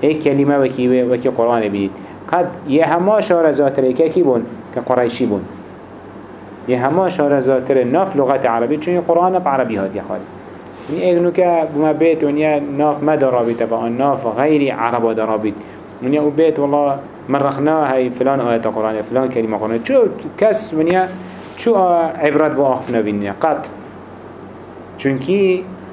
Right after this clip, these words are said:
عربا اوید همه شار از وقت قرآن زمان وهاد بخاره.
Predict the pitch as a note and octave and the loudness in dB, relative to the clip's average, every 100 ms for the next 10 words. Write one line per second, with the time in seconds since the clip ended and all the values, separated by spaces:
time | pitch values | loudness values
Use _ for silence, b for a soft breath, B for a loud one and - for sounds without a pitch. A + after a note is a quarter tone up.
0 | - - - - B2 B2+ C#3+ D#3+ D3+ B2+ | -18 -18 -18 -8 -2 2 2 2 2 2
1 | C3+ C3+ C3+ C3+ - - E3 D3+ C#3 C#3 | 0 0 0 0 2 2 2 4 4 2
2 | - C3+ - C#3 D#3 F#3+ F3+ D3 C#3 D#3+ | 2 0 0 2 4 2 2 0 0 2
3 | F#3+ E3+ C#3 B2 G2+ G#2+ G#2+ G2+ | 4 4 2 0 0 -2 -2 -4